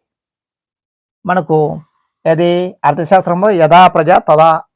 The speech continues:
యథా రాజా తదా ప్రజ అని పేర్కొనబడింది. ఓకే, అయితే ఇందులో ఒక మాట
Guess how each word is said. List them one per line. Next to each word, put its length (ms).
యథా 240
రాజా 380
తదా 300
ప్రజ 200
అని 220
పేర్కొనబడింది. 640
ఓకే, 200
అయితే 500
ఇందులో 320
ఒక 100
మాట 280